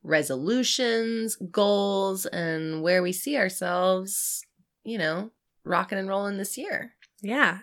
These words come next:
Speaker 2: not only this year, but, like, where do, what are my lifetime goals? Where do I wanna be in ten years, five years, three years? We're, like, doing all this crazy, does that seem overwhelming?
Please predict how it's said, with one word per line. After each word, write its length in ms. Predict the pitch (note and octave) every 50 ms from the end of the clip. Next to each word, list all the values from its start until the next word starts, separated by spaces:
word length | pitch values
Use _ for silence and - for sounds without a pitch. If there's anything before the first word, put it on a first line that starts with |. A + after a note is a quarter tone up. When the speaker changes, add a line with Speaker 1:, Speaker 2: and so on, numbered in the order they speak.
| -
Speaker 2:
not 280 | - G3+ G#3 A3+ A#3+ G3
only 260 | G#3+ A3 C4+ E4 D#4
this 240 | G#3 F3+ E3+ E3+ -
year, 260 | F#3 E3+ E3 D#3 D#3
but, 240 | D3+ D3+ F#3 F3+ D3
like, 280 | F3 G3 F#3+ G3 F#3 -
where 320 | - F#3+ F#3+ F#3+ G3 G#3+
do, 280 | A3 A#3+ A#3+ A3+ G#3+ - -
what 160 | A3 G#3+ A#3
are 40 | A#3+
my 140 | A#3+ B3 A#3+
lifetime 520 | A3+ A3 A3+ B3 A#3+ - - B3 A#3+ A#3 A3+
goals? 420 | G#3+ A#3 C4+ C4+ D#3+ - D3 -
Where 220 | F3 E3+ E3+ F#3
do 60 | G3 G3+
I 100 | G3+ G3
wanna 220 | G3+ G#3 G#3+ G#3
be 160 | F#3+ G#3+ G#3
in 100 | G3 F#3+
ten 300 | F#3 - G#3+ A#3 B3 B3+
years, 420 | A3+ E3+ D3+ C#3+ - - - - - -
five 280 | - G#3 A#3 A#3+ A#3+
years, 360 | G3+ F#3+ E3+ D#3+ D#3 D#3+ - -
three 240 | - G#3 A3 A#3
years? 480 | A3 F#3+ - - - - - - - - _ _ _ _ - _ _ _ _ _ _ _
We're, 200 | - F#3+ G3+ G#3
like, 340 | G#3+ G#3 G#3 G3+ G3+ - -
doing 300 | - A3 A3 G3+ G3+ G3
all 240 | F#3+ - F#3 F3+ F#3
this 180 | F3 F3 F3+ -
crazy, 640 | - - G#3 F#3+ F#3 F#3 E3 F#3 F#3 F3+ F3 F3
does 160 | - - G#3
that 160 | G#3 C#4 E4+
seem 160 | E4+ G4 F#4+ F#4
overwhelming? 600 | E4+ D#4+ D#4 D4 C#4+ C#4 C4+ C4 B3+ C4 B3+